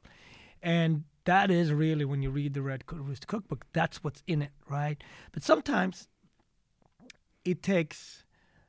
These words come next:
you know, so where does a cookbook like that fit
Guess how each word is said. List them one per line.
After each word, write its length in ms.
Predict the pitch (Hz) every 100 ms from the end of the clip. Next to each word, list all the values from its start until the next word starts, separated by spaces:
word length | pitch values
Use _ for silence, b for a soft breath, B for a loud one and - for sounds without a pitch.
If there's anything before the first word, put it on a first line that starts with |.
| b _ _ _ _ _
you 100 | 196
know, 80 | 180
so 140 | -
where 220 | 160 196
does 100 | 226
a 40 | 208
cookbook 360 | - - 156
like 180 | 147 123
that 200 | 147 139
fit 360 | - - 180 -